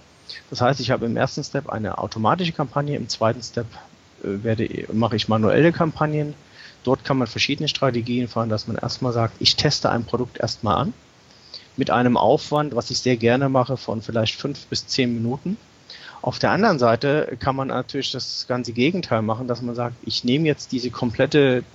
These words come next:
Produkt- und Themenrecherche, die ich vorher gemacht habe, und, äh, schalte Werbung volle Pulle. Das heißt, äh, da kommen dann halt wirklich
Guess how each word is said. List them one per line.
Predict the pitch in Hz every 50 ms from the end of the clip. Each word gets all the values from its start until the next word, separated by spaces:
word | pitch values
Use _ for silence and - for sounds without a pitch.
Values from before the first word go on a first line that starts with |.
| -
Produkt- | - 135 - 139 - - -
und | - 117 113
Themenrecherche, | - 160 160 156 127 113 104 - 110 95 104 101 104
die | 104 120 113
ich | 110
vorher | - - 123 110 110 104
gemacht | 110 104 123 170 - - - 110
habe, | 98 98 101 117 143 165 - - - - - - - - - - - _
und, | - 123 127 123 123 123 120 - -
äh, | 127 123 120 117
schalte | - - 127 123 127 127 123 113
Werbung | 113 113 117 123 123 127 120
volle | - - - 123 117 107
Pulle. | - - - 123 104 90 -
Das | - 98 - - -
heißt, | 117 104 113 113 - - -
äh, | - 101 107 104 104 98 - - - -
da | 120
kommen | 117 - 127 127
dann | 117 107
halt | 110 101
wirklich | 107 110 - 95 87 - -